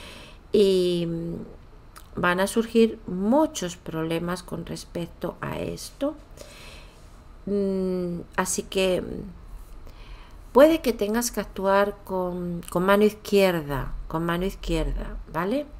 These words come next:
Para que el proyecto no se pare, para que eso no, mm, no se quede ahí y las cosas más o menos sigan avanzando, sigan evolucionando, porque a veces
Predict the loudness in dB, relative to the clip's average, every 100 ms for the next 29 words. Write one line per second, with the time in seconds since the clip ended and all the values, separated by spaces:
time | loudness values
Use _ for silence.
0 | -16 -12 -10 -10 -4 0 0 -2 -4 -4
1 | -6 -4 -4 -4 -6 -6 -6 -6 0 2
2 | 2 0 -2 -4 -4 -6 -6 -6 -6 -4
3 | -4 -4 -4 -6 -8 -8 -8 -10 -14 -16
4 | -12 0 4 6 6 6 4 4 2 -2
5 | -6 -14 -18 -4 2 4 2 -4 -4 -2
6 | 0 0 0 4 4 2 -4 -12 -14 -8
7 | -2 0 0 -2 -4 0 4 4 2 0
8 | -4 -2 -2 -2 0 0 0 -2 -4 -2
9 | 0 0 -2 -4 -4 -4 -6 -2 0 0
10 | 2 2 0 -2 -6 -6 -4 0 0 0
11 | 0 2 2 0 -4 -10 -16 -16 -18 -6
12 | 2 2 2 -2 -6 -4 -2 -2 -2 0
13 | 0 4 4 4